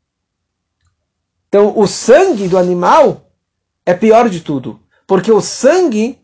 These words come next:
ele é a alma do animal. E isso acaba, não precisa, você não precisa mastigar o sangue, o sangue você ingere, você bebe e já se transforma diretamente o seu sangue, né? Em vez de, de, de fazer uma, é, doação de sangue, você ingerir sangue,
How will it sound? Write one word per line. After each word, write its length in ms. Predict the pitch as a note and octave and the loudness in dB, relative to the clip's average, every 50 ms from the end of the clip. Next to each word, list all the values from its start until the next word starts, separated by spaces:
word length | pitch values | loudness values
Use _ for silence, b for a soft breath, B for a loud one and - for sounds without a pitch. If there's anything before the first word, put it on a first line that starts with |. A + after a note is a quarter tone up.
| _ _ _ _ _ _ | _ _ _ _ _ _
ele 280 | - G3 G3+ G3+ G#3 G#3+ | 0 0 0 2 2 4
é 100 | G#3 G#3+ | 4 6
a 60 | G#3+ | 6
alma 420 | G3+ G3+ G#3+ B3+ D4 C#4+ B3+ A3 F#3+ | 6 6 6 6 6 4 4 2 2
do 100 | E3 E3+ | 0 -2
animal. 580 | D#3 D3+ D3 C#3 C3 B2 A#2+ C3 C#3 _ _ b b b b - | -2 -4 -4 -4 -4 -4 -4 -6 -10 _ _ b b b b -6
E 200 | F3+ F#3+ A#3 D4 | -2 0 0 0
isso 160 | C#4+ - C#4+ | 2 0 -2
acaba, 420 | B3+ - - B3+ A#3+ B3+ B3+ G#3 | -2 0 0 2 2 2 2 2
não 240 | G3 G#3+ A3 A3 G#3 | 0 -2 -4 -4 -4
precisa, 280 | F3 - - D4 C#4+ C4 | -4 -2 2 2 2 2
você 160 | F3 F3+ A3+ | 0 -2 -4
não 80 | A3+ | -4
precisa 140 | A3 A#3 D4+ | -2 -2 -2
mastigar 420 | D4 C4 - - - F#3 F3+ F#3 F3 | -2 -2 -4 -4 -4 -2 0 0 0
o 60 | D#3+ | 0
sangue, 400 | - - E3+ D#3 E3 F#3 G3+ A#3+ | -2 -2 -2 -2 -2 -2 -6 -10
o 60 | A3 | -12
sangue 320 | - - - A3+ B3 A#3 | -10 -6 -4 -4 -4 -4
você 300 | A3+ G#3 G3+ - - G#3 | -4 -6 -6 -4 -4 -4
ingere, 420 | G3+ F#3+ E3+ C3+ E3 F3+ G3+ A3+ A#3 | -4 -4 -4 -2 0 0 0 0 0
você 260 | G3+ F#3 F3 - - | -2 -4 -6 -6 -8
bebe 540 | D3+ C#3 D#3+ D#3+ F#3 G#3 G#3 D#4 E4 F4 b b b b | -4 -2 0 0 0 0 -2 -4 -4 -6 b b b b
e 80 | - F3+ | -8 -4
já 140 | D#3+ A3 A#3+ | -2 -2 -2
se 140 | A#3 B3 A3+ | -2 -2 -4
transforma 500 | - A3 G3+ G#3+ - A3 B3+ C4+ C4 B3 | -4 -4 -4 -4 -2 -2 -2 0 -2 -2
diretamente 540 | G3 A3 A3 G#3+ G#3+ G#3+ G3+ G#3 G#3+ G#3 | -2 -2 -2 -2 -4 -6 -6 -6 -8 -8
o 40 | G#3 | -10
seu 160 | F#3 - G#3+ | -8 -8 -8
sangue, 460 | G3+ - - G3 F#3+ F3 C#3+ B2+ C3 _ _ _ _ - | -6 -4 -4 -4 -4 -6 -8 -12 -16 _ _ _ _ -8
né? 180 | - E3+ F#3+ | -6 -4 -4
Em 80 | F3+ D#3 | -2 -2
vez 180 | D3 D#3 E3 | -2 -4 -4
de, 240 | D#3 D3+ C#3+ B2+ - _ _ _ _ | -4 -6 -8 -8 -10 _ _ _ _
de, 420 | - C#3+ C#3+ C#3 C3 A2+ - - - | -10 -6 -6 -6 -4 -6 -10 -12 -16
de 160 | - C#3+ C3 | -16 -16 -16
fazer 380 | A#2 - C#3+ C3+ C3 C#3 D#3+ D#3+ | -8 -6 -6 -4 -4 -2 -2 -2
uma, 320 | D3+ C#3+ - C3 A#2+ - - _ _ _ _ _ _ _ _ _ _ _ _ _ _ _ _ _ _ - | -2 -2 -4 -6 -8 -10 -16 _ _ _ _ _ _ _ _ _ _ _ _ _ _ _ _ _ _ -12
é, 400 | B2 A#2 A2+ A2+ - - - - _ _ _ _ _ _ _ | -10 -10 -10 -12 -14 -16 -20 -20 _ _ _ _ _ _ _
doação 460 | - C#3 D3 C#3+ C3 - F3+ F#3 F3+ | -4 -2 -2 -2 0 0 0 0 0
de 100 | E3 D3 | -2 -4
sangue, 300 | - - G3 G#3 G#3+ F3+ | -4 -2 -2 0 0 -2
você 340 | D#3+ D3 - - F3+ F3 E3 | -4 -4 -2 0 0 0 0
ingerir 460 | D3+ D3+ C#3 C#3 D#3+ D#3 F#3 A3 G#3 | 0 -4 -2 -2 -2 0 0 -2 -4
sangue, 560 | G#3 - G3 F#3+ G3 G3+ G3 A#3 C4 - _ | -2 -2 0 0 0 0 -4 -6 -8 -10 _